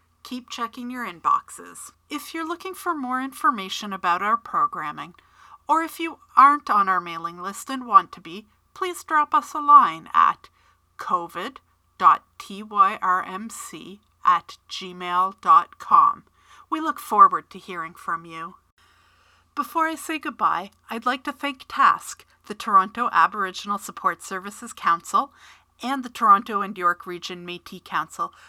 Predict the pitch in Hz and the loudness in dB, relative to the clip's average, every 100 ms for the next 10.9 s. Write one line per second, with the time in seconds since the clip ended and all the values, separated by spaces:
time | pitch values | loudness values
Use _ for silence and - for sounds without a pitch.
0 | _ - 226 226 214 196 240 254 - 269 | _ -10 -8 -8 -10 -12 -12 -14 -2 -2
1 | 269 - 277 - - 269 262 302 294 302 | 0 -4 -4 -4 2 2 2 -4 -6 -6
2 | 302 - - 208 208 190 180 170 - - | -6 -20 -12 -10 -2 2 2 0 -8 -4
3 | 190 185 170 - - - - 180 170 175 | -2 -2 -4 -6 -6 -6 -6 -6 -6 -10
4 | 185 180 180 - - 185 180 165 165 147 | -8 -8 -12 -12 -8 -8 -4 -6 -6 -12
5 | 151 160 _ _ _ _ _ _ _ _ | -16 _ _ _ _ _ _ _ _ _
6 | _ _ _ - 277 - 311 294 302 294 | _ _ _ -12 -8 -6 -8 -6 -6 -6
7 | 294 - 320 320 - 254 294 269 - 294 | -10 -8 -8 -8 -8 0 0 -2 -10 -10
8 | 262 233 208 208 208 269 277 226 208 - | -10 -10 -12 -12 -8 -4 -4 -4 -12 -12
9 | 185 185 190 190 - 185 - 180 - 185 | -12 -12 -12 -8 -6 -6 -8 -8 -8 -2
10 | 160 160 175 180 196 190 151 - _ | -2 -2 -12 -16 -14 -14 -14 -18 _